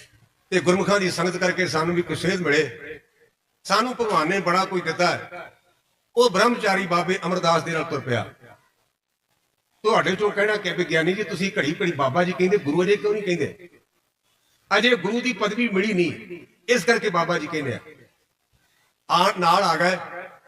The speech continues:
ਪ੍ਰਸ਼ਾਦਾ ਛਕਾਉਣ ਲੱਗੇ ਨੇ, ਥਾਲ ਅੱਗੇ ਰੱਖਿਆ ਤੇ ਬ੍ਰਹਮਚਾਰੀ ਨੇ ਆਖਿਆ, "ਤੁਹਾਡਾ ਗੁਰੂ ਕੌਣ ਹੈ?" ਧਿਆਨ ਦਿਆ ਜੇ, ਆਪਾਂ ਜਿੱਥੋਂ ਮਿਲਦਾ ਖਾਧੀ ਜਾਂਦੇ ਆ। ਕਹਿਣ ਲੱਗੇ, "ਜੀ, ਤਾਂ ਮੈਂ ਗੁਰੂ ਧਾਰਨ ਹੀ ਨਹੀਂ ਕੀਤਾ।"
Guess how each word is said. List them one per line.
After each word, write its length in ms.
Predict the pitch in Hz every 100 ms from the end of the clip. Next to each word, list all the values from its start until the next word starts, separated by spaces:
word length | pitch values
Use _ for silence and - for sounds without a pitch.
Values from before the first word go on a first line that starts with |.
| - _ _ _ _ _ _ _ -
ਪ੍ਰਸ਼ਾਦਾ 480 | 190 - 190 208 254
ਛਕਾਉਣ 360 | - 214 208
ਲੱਗੇ 240 | 196 180 185
ਨੇ, 160 | 160 - - - - _ - _ _ _ _
ਥਾਲ 300 | - 170 202
ਅੱਗੇ 180 | 196 196
ਰੱਖਿਆ 380 | 180 151 180 180 - 180 180 - _
ਤੇ 120 | 190
ਬ੍ਰਹਮਚਾਰੀ 520 | 185 190 220 196 190 196
ਨੇ 120 | 196
ਆਖਿਆ, 240 | 180 196
"ਤੁਹਾਡਾ 340 | 202 190 151 165
ਗੁਰੂ 280 | 151 180
ਕੌਣ 260 | 165 151 143
ਹੈ?" 60 | 131
ਧਿਆਨ 320 | 165 143 180
ਦਿਆ 200 | 180 208
ਜੇ, 80 | 240
ਆਪਾਂ 240 | 226 214
ਜਿੱਥੋਂ 240 | 202 175
ਮਿਲਦਾ 240 | 196 185 185
ਖਾਧੀ 240 | 175 175
ਜਾਂਦੇ 300 | 175 147 143
ਆ। 100 | 113 - - - _ _ _ _ _ _ _ _ _ _ _ _ _ _ -
ਕਹਿਣ 160 | 208
ਲੱਗੇ, 220 | 214 202 220
"ਜੀ, 120 | 226
ਤਾਂ 120 | 226
ਮੈਂ 120 | 202
ਗੁਰੂ 160 | 175 175
ਧਾਰਨ 300 | 170 139 160
ਹੀ 60 |
ਨਹੀਂ 120 | 208 208
ਕੀਤਾ।" 440 | 190 190 180 -